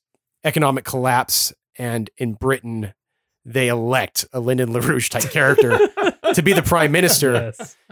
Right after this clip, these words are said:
Speaker 1: And it's perfect because now M I six has to, like, go against, they're, they're the deep state, and they have to go
Speaker 2: <laughs>
Speaker 1: against the Lyndon LaRouge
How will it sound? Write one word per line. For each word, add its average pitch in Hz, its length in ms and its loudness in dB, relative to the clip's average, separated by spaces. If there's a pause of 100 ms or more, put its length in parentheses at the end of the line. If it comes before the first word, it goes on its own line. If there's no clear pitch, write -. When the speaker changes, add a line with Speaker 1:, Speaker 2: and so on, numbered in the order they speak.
(100)
Speaker 1:
And 156 100 0
it's 156 100 2
perfect 180 460 0
because 143 320 0
now 127 680 2 (340)
M 156 200 2
I 147 120 2
six - 420 0
has - 260 -2
to, 127 140 -6 (100)
like, 127 200 -2 (120)
go 147 220 4
against, 123 640 -2 (140)
they're, 135 180 0 (180)
they're 156 140 2
the 131 80 -4
deep 135 260 -6
state, - 420 -4
and 135 160 -2
they 131 80 0
have 147 180 2
to 151 100 0
go 143 280 2
Speaker 2:
<laughs> 139 80 0
Speaker 1:
against 139 560 0 (120)
the 147 100 0
Lyndon 139 460 0
LaRouge 139 720 2